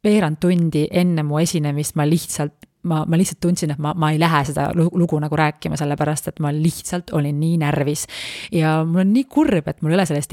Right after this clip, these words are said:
esinemisest mitte ühtegi videot, äh, järgi. Äh, võib-olla kusagil arhiivides on, kui ma uuriks, tuhlaks, ma ei tea. Äh, et ma nii tahaksin seda ise näha, sellepärast et, äh, ma olen päris kindel, et mul ikkagi käed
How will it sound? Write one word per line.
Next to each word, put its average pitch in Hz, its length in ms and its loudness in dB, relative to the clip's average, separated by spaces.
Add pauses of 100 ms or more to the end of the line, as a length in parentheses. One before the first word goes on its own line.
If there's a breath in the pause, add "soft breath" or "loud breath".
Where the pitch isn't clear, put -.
esinemisest 143 500 -2
mitte 185 220 -2
ühtegi 151 500 -6
videot, 147 680 0
äh, 147 420 2
järgi. 165 520 2 (440 loud breath)
Äh, 156 300 0
võib-olla 175 260 0
kusagil 170 400 0
arhiivides 165 640 0
on, 185 220 2
kui 160 160 -2
ma 156 160 2
uuriks, 185 640 0
tuhlaks, 175 480 0
ma 156 80 -2
ei 160 80 -2
tea. 180 180 2 (380 loud breath)
Äh, 165 300 2 (180)
et - 220 -8 (140)
ma 190 80 0 (160)
nii 233 240 4
tahaksin 180 380 0
seda 156 100 0
ise 190 240 2
näha, 214 240 2
sellepärast 156 640 -2
et, - 240 -8
äh, 151 400 0
ma 170 140 0
olen 170 100 0
päris 202 400 0
kindel, 165 400 2
et 139 160 -4
mul 156 160 0
ikkagi 151 240 -4
käed 175 540 0